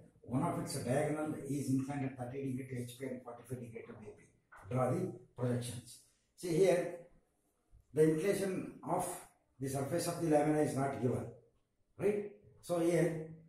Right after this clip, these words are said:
both H P and V P angles are given with respect to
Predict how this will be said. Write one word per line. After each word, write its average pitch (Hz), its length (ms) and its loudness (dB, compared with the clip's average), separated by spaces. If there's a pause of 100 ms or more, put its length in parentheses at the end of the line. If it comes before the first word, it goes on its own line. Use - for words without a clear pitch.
(520)
both 170 380 2
H 143 220 -2
P 208 180 6
and 160 280 2
V 160 100 2
P 165 160 0
angles 151 340 2
are 147 160 -2
given 147 220 -2
with - 120 -12
respect 135 420 -8
to 196 200 0